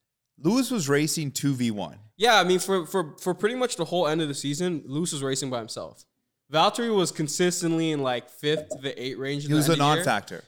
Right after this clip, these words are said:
Speaker 2: Yeah,
Speaker 1: It's a
Speaker 2: even,
Speaker 1: non-factor.
Speaker 2: even when he started on, uh, uh, on the front row of the grid in, uh, what was it, in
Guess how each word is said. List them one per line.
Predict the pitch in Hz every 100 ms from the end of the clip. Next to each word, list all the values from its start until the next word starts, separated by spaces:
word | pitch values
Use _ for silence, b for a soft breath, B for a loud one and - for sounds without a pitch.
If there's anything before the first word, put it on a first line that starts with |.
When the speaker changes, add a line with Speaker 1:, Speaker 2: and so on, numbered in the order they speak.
| -
Speaker 2:
Yeah, | 190
Speaker 1:
It's | 190
a | 175
Speaker 2:
even, | 143
Speaker 1:
non-factor. | 135 127 214
Speaker 2:
even | 240
when | 240
he | 233
started | - 226 220 214
on, | 214 208
uh, | 160 160 -
uh, | 165 -
on | 156 165
the | 165
front | - 185 175
row | 147 143 202 147 110 110
of | 135 135
the |
grid | 131 143 185 135
in, | 117 131 127
uh, | 123 127 123 123
what | - 139
was | 139 120
it, | 107 _
in | 127 127 123 120 117